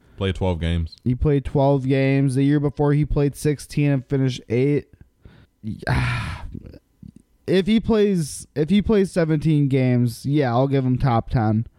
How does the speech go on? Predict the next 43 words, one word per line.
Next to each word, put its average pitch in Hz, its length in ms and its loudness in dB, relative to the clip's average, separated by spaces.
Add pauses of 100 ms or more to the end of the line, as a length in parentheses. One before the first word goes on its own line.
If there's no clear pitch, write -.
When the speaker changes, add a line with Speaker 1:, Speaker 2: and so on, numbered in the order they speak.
(280)
Speaker 2:
I 151 120 2
mean, 160 180 2
I 151 100 4
just 156 220 -2
feel 170 200 4
like 156 160 2
with 147 180 0
McCarthy's 151 560 0
offense, 135 400 0
they're 143 180 0
just 143 180 0
gonna 147 140 0
be 139 80 0
slinging 135 400 2
the 127 80 2
ball 123 440 4
a - 20 2
shit 131 260 -2
ton. 135 340 0 (320)
So - 160 -2
I 131 120 2
just 139 200 -4
feel 135 120 2
like 131 120 2
at 131 140 0
the 139 80 2
end 135 140 2
of 131 100 4
the 127 60 2
day, 123 220 2
it's 117 120 -2
probably 127 260 2
gonna 123 200 0
end 120 180 2
up 117 180 0
being 120 280 2
that. 117 280 2
Yeah, 123 360 2
I 151 140 0
mean, 143 360 0 (300)
so 151 400 2
I 151 100 0
guess 160 260 2